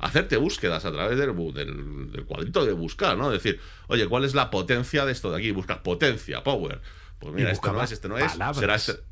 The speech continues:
Speaker 2: Claro.
Speaker 1: Claro, buscabas palabras en el mejor de los casos y tal. Buscabas alguna cosita y tú ibas rellenándote una tabla.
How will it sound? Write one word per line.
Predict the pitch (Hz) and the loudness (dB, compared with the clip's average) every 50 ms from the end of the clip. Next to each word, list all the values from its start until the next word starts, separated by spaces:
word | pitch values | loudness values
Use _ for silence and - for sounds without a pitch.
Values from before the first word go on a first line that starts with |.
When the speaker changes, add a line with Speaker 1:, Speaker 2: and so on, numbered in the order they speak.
| - - - | -16 -14 -8
Speaker 2:
Claro. | - 107 123 135 104 - | -4 -4 -2 -4 -2 2
Speaker 1:
Claro, | - 175 196 135 | 4 4 6 4
buscabas | 98 - - 113 127 180 - - | 2 0 0 2 2 2 2 2
palabras | - - 73 78 110 160 214 240 247 226 - | 2 4 6 6 6 6 6 4 2 2 2
en | 160 127 | 2 2
el | 104 | 2
mejor | 95 - - - 151 202 | 2 0 2 2 2 4
de | 175 | 4
los | 107 82 85 | 0 0 -2
casos | - - 180 196 - 92 82 | 0 0 2 2 2 -2 -2
y | 92 | 2
tal. | 110 147 143 | 2 2 2
Buscabas | - 82 73 - 71 76 87 - | 2 0 -2 -4 -4 -4 -4 -4
alguna | 82 85 104 113 123 131 131 | -2 0 0 2 2 2 2
cosita | 151 175 170 - 233 233 220 - 240 240 | 2 0 0 0 -2 -2 0 2 2 2
y | 214 | 2
tú | 139 - 127 | 2 0 2
ibas | 131 156 139 | 2 2 2
rellenándote | 131 143 131 120 120 127 151 170 170 165 160 | 2 0 0 0 0 0 0 -2 -2 -2 -4
una | 143 104 78 | -4 -4 -2
tabla. | - - - 60 53 - | -2 -2 -4 -4 -8 -10